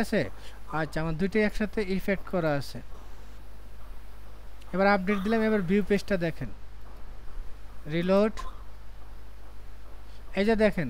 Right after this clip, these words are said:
কি সুন্দর, দুইটা সেপারেট বোঝা যাচ্ছে। আবারও রিলোড দিয়ে দেখেন, হইছে?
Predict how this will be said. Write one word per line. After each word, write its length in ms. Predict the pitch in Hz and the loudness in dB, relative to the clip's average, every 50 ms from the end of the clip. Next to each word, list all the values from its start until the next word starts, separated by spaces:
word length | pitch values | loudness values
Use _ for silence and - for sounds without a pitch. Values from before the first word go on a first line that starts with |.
| 117 - | -2 -2
কি 80 | 196 175 - | -2 -2 0
সুন্দর, 300 | - 202 202 208 190 180 147 135 | 0 2 2 4 2 2 2 2
দুইটা 180 | 180 170 214 190 - - | 0 2 2 2 4 4
সেপারেট 380 | 208 202 - 220 208 196 165 - - 175 | 2 4 6 6 6 6 4 2 0 2
বোঝা 200 | 190 190 208 190 190 | 4 6 6 6 6
যাচ্ছে। 320 | 175 160 - - - 120 98 - - - - - - - - - - - 175 | 4 2 0 -4 -6 -6 -6 -6 -8 -8 -8 -8 -8 -8 -8 -6 -2 -2 2
আবারও 240 | 180 208 214 220 220 220 | 4 6 6 6 6 4
রিলোড 200 | 220 220 220 220 196 220 | 4 4 4 2 4 2
দিয়ে 120 | 226 202 202 | 4 4 4
দেখেন, 220 | 185 - 160 131 104 - - - - - - - - - - - - - - - - - - - - - - - - - - - - - - - - - - - - - - - - - - - - - - - - - - - - - - - - - - - - - - - - - - - - - 180 | 2 2 0 -4 -4 -4 -6 -6 -6 -6 -6 -6 -6 -6 -6 -4 -4 -2 -2 -2 -2 -2 -6 -4 -4 -4 -2 -2 -4 -4 -4 -4 -4 -6 -6 -6 -6 -6 -6 -6 -6 -6 -6 -4 -6 -4 -6 -6 -6 -6 -6 -6 -6 -6 -6 -6 -6 -6 -6 -6 -8 -8 -8 -6 -8 -8 -8 -8 -6 -6 -6 -6 -4 0 2
হইছে? 300 | 190 202 - - 254 | 2 2 4 4 2